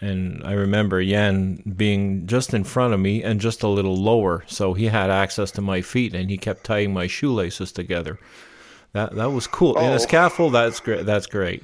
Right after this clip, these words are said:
Speaker 1: Wonderful. I mean,
Speaker 2: Oh, y-, yeah, it was the f-, <laughs>
Speaker 1: I wonder
Speaker 2: well,
Speaker 1: we're
Speaker 2: that's
Speaker 1: still friends.
Speaker 2: I
Speaker 1: I
Speaker 2: mean,
Speaker 1: mean,
Speaker 2: I had to, <laughs> well, I had to k-, to keep myself,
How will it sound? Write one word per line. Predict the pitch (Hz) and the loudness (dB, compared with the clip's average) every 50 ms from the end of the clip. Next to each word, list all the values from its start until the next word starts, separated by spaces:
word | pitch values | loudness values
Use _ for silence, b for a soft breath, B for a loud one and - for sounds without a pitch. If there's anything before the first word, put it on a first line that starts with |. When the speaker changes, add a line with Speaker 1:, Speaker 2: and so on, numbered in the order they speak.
| - - - | -14 -16 -14
Speaker 1:
Wonderful. | - 95 101 104 107 107 101 95 92 - - 92 85 - - - - 92 | -12 -8 -4 -2 -2 -2 -2 -2 -4 -6 -6 -8 -8 -8 -8 -12 -12 -10
I | 98 | -8
mean, | 95 90 92 90 85 - - - - | -6 -4 -4 -4 -6 -8 -6 -2 0
Speaker 2:
Oh, | 170 160 147 123 117 | 0 2 2 0 -2
y-, | 117 139 151 143 139 147 151 | -2 -2 -2 -2 -2 -2 0
yeah, | 147 143 135 127 120 | 0 0 2 2 2
it | 117 | 2
was | 131 139 139 131 127 | 2 0 0 0 0
the | 135 | 0
f-, | 127 - - - - - - - - - - - - - - - - | 0 -2 -4 -10 -10 -10 -10 -10 -10 -12 -12 -12 -12 -12 -12 -10 -6
<laughs> | - | -2
Speaker 1:
I | 131 123 | 0 2
wonder | 131 143 151 147 147 | 4 4 4 4 4
Speaker 2:
well, | 131 120 | 4 4
Speaker 1:
we're | 120 120 | 4 2
Speaker 2:
that's | 113 113 | 2 2
Speaker 1:
still | - 127 107 | 2 0 0
friends. | - - 110 101 90 73 - | 0 -2 -4 -4 -4 -2 -4
Speaker 2:
I | 123 | -2
Speaker 1:
I | 123 | -2
Speaker 2:
mean, | - - | 0 0
Speaker 1:
mean, | 143 165 | 0 0
Speaker 2:
I | 180 | 0
had | 185 - 262 240 - - | 2 4 2 2 4 2
to, | 214 - - 214 - - - - - b b b b b | 0 2 0 -4 -6 -4 -6 -10 -10 b b b b b
<laughs> | b b b b b b - - - | b b b b b b -20 -18 -10
well, | 185 170 165 156 151 | -6 -4 -4 -2 -2
I | 156 165 202 | 0 -2 -2
had | 226 - | -2 -4
to | - 160 | -8 -10
k-, | - - - | -12 -14 -20
to | - - 151 | -18 -16 -16
keep | - 156 160 - | -16 -16 -12 -8
myself, | 143 139 135 - - 139 139 139 127 - | -8 -8 -6 -6 -4 -4 -4 -4 -4 -8